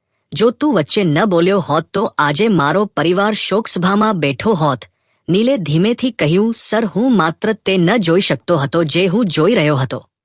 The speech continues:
તમે જિંદગીભર નિર્ણયો લીધા હે. મેં માત્ર એક નિર્ણય લીધો, બાકીનું કામ ડોક્ટરોએ કર્યું હે."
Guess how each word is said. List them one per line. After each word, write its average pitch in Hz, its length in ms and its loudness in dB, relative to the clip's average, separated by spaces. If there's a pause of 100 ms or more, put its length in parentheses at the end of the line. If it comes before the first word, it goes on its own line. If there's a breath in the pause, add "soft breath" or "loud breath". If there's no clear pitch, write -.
(120)
તમે 226 240 2
જિંદગીભર 202 720 2
નિર્ણયો 180 440 2
લીધા 143 340 0
હે. 127 280 -6 (560)
મેં 202 160 4
માત્ર 180 520 0
એક 226 200 0
નિર્ણય 160 380 2
લીધો, 151 400 0 (420)
બાકીનું 240 640 0
કામ 180 260 2
ડોક્ટરોએ 170 520 0
કર્યું 147 340 -2
હે." - 240 -10